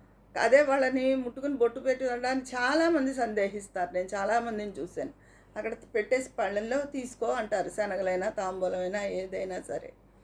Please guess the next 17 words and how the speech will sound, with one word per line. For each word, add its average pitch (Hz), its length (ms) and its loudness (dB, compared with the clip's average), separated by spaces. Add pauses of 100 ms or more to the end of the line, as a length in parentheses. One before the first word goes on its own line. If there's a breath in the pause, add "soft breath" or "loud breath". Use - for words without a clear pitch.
(500 soft breath)
నాకు 196 300 -4
అలా 185 380 6
నచ్చదండి. 190 760 0
నేను 180 200 -2
బొట్టు 165 280 -2
పెట్టి 208 300 -4
ఇస్తాను. 233 880 -6
ఇచ్చి 262 340 -8 (720 soft breath)
గాజులు 190 360 2
అవి 190 240 2
వేయించుకోమని 185 680 -6
కూడా 180 180 -2
ఇస్తాను 185 380 -4
పండగ 151 360 -4
వస్తే. 160 260 -8
వేరే 175 280 2
ఎక్కువ 254 520 0